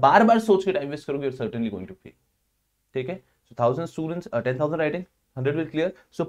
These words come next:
point यहाँ पर इतना सा है, so point है, हाँ, जो बालक का already set है, ठीक है ना, बहुत अच्छी बात है। मैं उन बच्चों से बात करूँ जो कि थोड़े से भी कंफ्यूज होकर टाइम वेस्ट करते हैं,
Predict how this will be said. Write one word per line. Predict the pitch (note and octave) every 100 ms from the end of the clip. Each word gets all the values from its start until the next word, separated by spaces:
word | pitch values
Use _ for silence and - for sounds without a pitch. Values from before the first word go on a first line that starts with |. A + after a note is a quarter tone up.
| -
point | D#3 G3+
यहाँ | F#3 D#3+
पर | C#3+
इतना | B2+ B2
सा | B2
है, | D3 _ _ _ _ _ _ _ _ _ - _ _ _ _ _ _ _ _ _ _ _ _ _ _ _ _ _ _ _ _ _ _ _ _ _ _ _
so | E3 D#3
point | F3 F3+
है, | B2+
हाँ, | G#3 A#3+ C#3+
जो | D#3+
बालक | F#3+ F#3+ G#3
का | G3+
already | C#3 D3+ G3 A3
set | A3+
है, | A#3+
ठीक | A#3 A#3
है |
ना, | B3
बहुत | F3+ F#3+
अच्छी | F#3+ F#3
बात | E3+
है। |
मैं | F3+
उन | G3 G3+
बच्चों | G3+ G3+
से |
बात | F#3+ G#3
करूँ | G#3+
जो |
कि | G#3+ G#3
थोड़े | F#3
से | A#3
भी | A3
कंफ्यूज | D3 F#3+ F#3+
होकर | G#3+
टाइम | E3 C3+
वेस्ट | B2+ B2+
करते | G2
हैं, | -